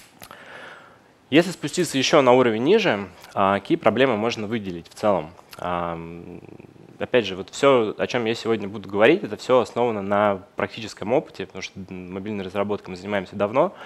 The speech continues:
и это чисто практические вещи, которые, как бы, каждая из которых, э, была в какой-то момент нами пройдена в разных командах, над разными про-, при работе над разными проектами. А, в целом,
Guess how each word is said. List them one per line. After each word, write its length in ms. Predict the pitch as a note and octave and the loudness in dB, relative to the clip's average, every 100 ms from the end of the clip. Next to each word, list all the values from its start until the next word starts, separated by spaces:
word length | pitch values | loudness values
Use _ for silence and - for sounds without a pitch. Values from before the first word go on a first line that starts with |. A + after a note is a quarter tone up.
| - - - - | -18 -18 -14 2
и 40 | B2 | 4
это 120 | B2 | 4
чисто 260 | C3+ - | -2 -10
практические 520 | G#2 G#2+ A#2+ - - A2 | -6 -6 -6 -12 -4 0
вещи, 260 | D3+ - | 0 -2
которые, 880 | - F#2+ A2+ G#2+ G#2 G2 F#2+ F#2 F2 | -6 -2 2 2 2 0 0 -2 -6
как 160 | - F#2 | -12 -12
бы, 180 | F2+ F2+ | -12 2
каждая 320 | A2+ A#2 G#2 | 2 2 -2
из 60 | G2 | -4
которых, 540 | F#2 A2 A#2 G2 - | -4 0 0 -2 -6
э, 280 | F#2 F#2 F2+ F#2 F#2+ - - - F#2 F#2+ | -4 -2 -4 -8 -14 -18 -18 -18 -16 -2
была 320 | F#2+ G2+ G2+ | 4 6 4
в 40 | F2 - _ _ | -2 -16 _ _
какой-то 220 | - G#2 | -12 -6
момент 320 | G2+ G2+ G2+ G2+ | -4 -2 -4 -4
нами 160 | G2 | -4
пройдена 500 | F2+ G2 F#2 D#2+ D#2+ - - | -4 -2 -2 -4 -14 -16 -6
в 80 | F#2+ | 0
разных 280 | G2+ F#2+ | 0 -2
командах, 520 | - G2 C3+ C3 G2 - | -4 2 2 2 -4 -8
над 140 | F#2 | -8
разными 260 | G2+ G2 F#2 | -8 -8 -6
про-, 240 | - F2 | 0 0
при 140 | - F#2 | 0 -2
работе 260 | G2+ A2 | -2 -4
над 80 | F#2 | -4
разными 220 | G2 F#2+ | -6 -6
проектами. 480 | F2+ G#2 F#2+ - D#2+ - - - - - - - - - _ | 0 2 2 -2 -14 -16 -20 -18 -16 -16 -16 -18 -20 -20 _
А, 380 | - G2 F#2+ E2+ - - | 2 6 6 4 -4 -14
в 60 | |
целом, 440 | - D#3+ C3+ F#2 | 8 12 12 8